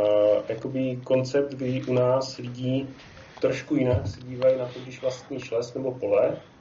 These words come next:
trošku jinak se dívají na to, když už je to třeba tvoje zahrada,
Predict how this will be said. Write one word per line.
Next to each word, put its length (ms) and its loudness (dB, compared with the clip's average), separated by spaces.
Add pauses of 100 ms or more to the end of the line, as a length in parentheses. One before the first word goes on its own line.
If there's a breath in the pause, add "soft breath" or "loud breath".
(300)
trošku 360 -4
jinak 200 2
se 160 -12
dívají 420 4
na 100 2
to, 240 0
když 400 -6
už 180 -8
je 60 -2
to 140 -4
třeba 280 2
tvoje 200 2
zahrada, 580 2